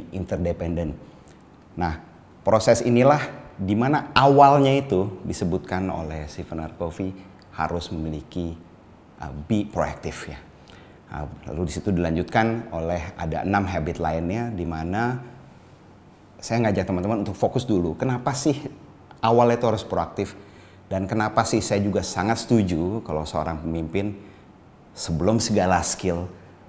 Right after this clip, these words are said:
sebelum segala pengalaman, sebelum segala proses kepemimpinan dan problem solving atau apapun yang dia lakukan, pertama-tama adalah memiliki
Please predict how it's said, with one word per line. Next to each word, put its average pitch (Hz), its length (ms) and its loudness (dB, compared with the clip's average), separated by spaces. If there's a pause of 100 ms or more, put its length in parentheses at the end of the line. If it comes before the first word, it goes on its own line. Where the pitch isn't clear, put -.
(120)
sebelum 92 560 0
segala 98 380 0
pengalaman, 92 500 0
sebelum 95 400 -2
segala 87 560 0 (680)
proses 92 320 2
kepemimpinan 101 800 2
dan 87 260 0 (380)
problem 87 240 -2
solving 90 400 0
atau 80 160 -4
apapun 90 320 -4
yang 80 160 -4
dia 80 240 -2
lakukan, 80 480 -2 (500)
pertama-tama 87 540 -4
adalah 80 340 -4 (540)
memiliki 82 640 -4